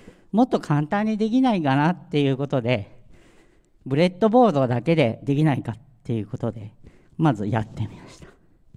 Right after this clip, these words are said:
これ、ポイントはですね、できるだけ線を短くする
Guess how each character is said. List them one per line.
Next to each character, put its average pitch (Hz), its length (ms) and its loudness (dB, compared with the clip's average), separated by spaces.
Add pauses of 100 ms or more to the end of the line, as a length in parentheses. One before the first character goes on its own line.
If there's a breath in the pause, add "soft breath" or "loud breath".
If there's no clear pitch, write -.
(760 soft breath)
こ 190 100 2
れ、 196 80 2
ポ 175 180 6
イ 214 140 6
ン 226 60 2
ト 254 80 2
は 240 100 6
で 143 80 2
す - 120 -10
ね、 110 220 -4
で 120 280 -4
き 202 200 -6
る 226 200 -2
だ 214 120 -2
け 208 200 -2
線 226 280 6
を 151 60 6
短 139 520 2
く - 60 -18
す - 240 -14
る - 40 -18